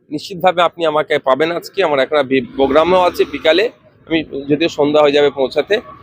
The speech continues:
এ, আপনার সাকরাইল বিধানসভার অন্তর্গত, ওখানে কি বক্তব্য দিচ্ছি সেটা আপনারা চালাবেন। দেখুন, আজকে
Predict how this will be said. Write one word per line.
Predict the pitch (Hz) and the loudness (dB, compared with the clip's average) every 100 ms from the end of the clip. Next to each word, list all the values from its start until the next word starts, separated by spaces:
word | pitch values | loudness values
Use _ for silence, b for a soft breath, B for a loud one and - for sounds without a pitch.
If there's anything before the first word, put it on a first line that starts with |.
| - - | -20 -8
এ, | - 135 131 127 | 0 4 4 2
আপনার | 123 127 127 123 - - | 0 2 2 0 -8 -6
সাকরাইল | - 196 208 233 208 | 4 4 6 4 4
বিধানসভার | 208 220 220 220 | 2 2 2 2
অন্তর্গত, | 214 214 220 220 269 - - - - - | 2 0 0 -2 -8 -14 -20 -20 -16 -6
ওখানে | 156 202 196 | 0 2 2
কি | 196 | 0
বক্তব্য | 160 156 202 190 185 | -2 0 0 2 2
দিচ্ছি | 185 - 277 - - | 0 -2 -6 -6 -8
সেটা | 180 147 | -2 -2
আপনারা | 127 127 | 0 -4
চালাবেন। | - 117 113 - - - - - - | -4 -6 -6 -10 -20 -20 -20 -20 -2
দেখুন, | 226 240 294 | 4 8 8
আজকে | 240 240 294 | 8 4 4